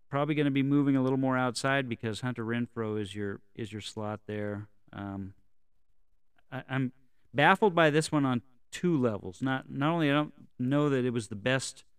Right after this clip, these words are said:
<clears throat> the best use of money for the Raiders. Is this what they really needed? Was it Jakobi Meyers? I,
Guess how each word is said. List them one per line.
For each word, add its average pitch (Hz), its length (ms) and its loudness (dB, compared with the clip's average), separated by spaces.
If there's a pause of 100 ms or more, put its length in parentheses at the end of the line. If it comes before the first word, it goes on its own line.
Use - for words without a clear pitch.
(140)
<clears throat> - 280 -20
the 175 680 0
best 139 360 0
use 147 480 -2 (500)
of 127 380 -2
money 139 500 0 (800)
for 127 160 -2
the 110 120 -2
Raiders. 147 480 -2
Is 104 200 -8
this 147 220 -6
what 147 140 -6
they 135 100 0
really 131 220 0
needed? 160 360 0 (680)
Was 110 240 -8
it 104 80 -8
Jakobi 135 360 -4
Meyers? 143 560 0
I, 110 120 -8